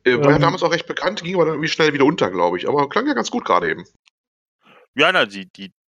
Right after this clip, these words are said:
Speaker 3: die Tests waren eigentlich durch die Bank ganz gut. Ich weiß nicht, wie die Verkaufszahlen sind, das war, <laughs> keine Ahnung. Äh, ich hab's wirklich quasi kurz nach Release gekauft und auf gog hat's mich,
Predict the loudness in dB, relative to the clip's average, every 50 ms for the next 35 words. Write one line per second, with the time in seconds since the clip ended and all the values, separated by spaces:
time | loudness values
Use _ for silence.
0 | -16 -14 -10 -2 -2 -2 -2 -2 -10 -6 -4 -2 -2 -2 -4 -8 -10 -10 -10 -14
1 | -14 -12 -12 -10 -10 -10 -8 -6 -6 -8 -8 -6 -6 -6 -6 -6 -10 -14 _ -14
2 | -10 -10 -12 -10 -6 -6 -6 -6 -6 -10 -16 -16 -14 -14 -14 -14 -14 -10 -8 -8
3 | -8 -8 -8 -6 -6 -6 -6 -8 -12 -12 -12 -12 -16 -16 -12 -10 -10 -10 -10 _
4 | -16 -18 -18 -12 -10 -8 -8 -6 -6 -8 -6 -8 -10 -12 -14 -18 -20 -20 -20 -20
5 | -20 -18 _ 0 2 2 2 0 -2 -8 -10 -8 -8 -8 -8 -10 -14 -16 -16 _
6 | -12 -12 -10 -12 -16 -20 -20 _ _ _ _ _ _ -10 -4 -2 -2 -2 -2 -6
7 | -12 -18 _ -8 -8 -8 -8 -6 -6 -8 -8 -6 -8 -12 -12 -12 -16 -18 -20 _
8 | _ -14 -12 -10 -10 -10 -12 -16 -18 -16 -16 -12 -10 -10 -10 -10 -12 _ -12 -12
9 | -12 -12 -6 -6 -6 -6 -6 -10 -14 -14 -10 -8 -8 -8 -8 -10 -14 -20